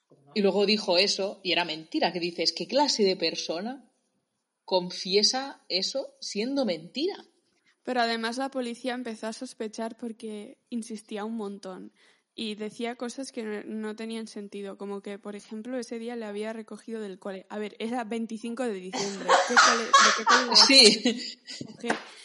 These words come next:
Speaker 2: Que es que hasta
Speaker 3: <laughs> O sea
Speaker 2: cualquiera no, no, no habría hecho ese error, pero, pero bueno, sí.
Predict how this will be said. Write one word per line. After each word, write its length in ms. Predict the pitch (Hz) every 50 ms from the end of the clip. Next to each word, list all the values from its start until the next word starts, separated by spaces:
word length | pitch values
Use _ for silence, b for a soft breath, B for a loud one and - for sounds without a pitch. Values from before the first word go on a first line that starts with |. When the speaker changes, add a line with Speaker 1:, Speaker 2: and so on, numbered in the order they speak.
| B B B B _ _ _ _ - - _ 679 640 - _ _ - 494 587 659 - - - 508 494 466 - - -
Speaker 2:
Que 60 | 220
es 60 | 214 -
que 200 | 320 254 226 -
hasta 260 | 196 208 - - 202 180
Speaker 3:
<laughs> 180 | 185 190 185
O 40 | 233
sea 200 | - - - 220
Speaker 2:
cualquiera 540 | 214 196 190 190 180 - 196 202 208 220 226
no, 180 | 220 220 220
no, 340 | 214 - - 220 202 208 202
no 140 | 202 202 208
habría 180 | 202 196 196 180
hecho 200 | 180 - 202 185
ese 160 | - - 160
error, 300 | 156 180 208 208 185 -
pero, 200 | 156 156 156 156
pero 220 | - 156 151 160
bueno, 340 | 170 175 170 160 156 160 170
sí. 180 | 170 175 170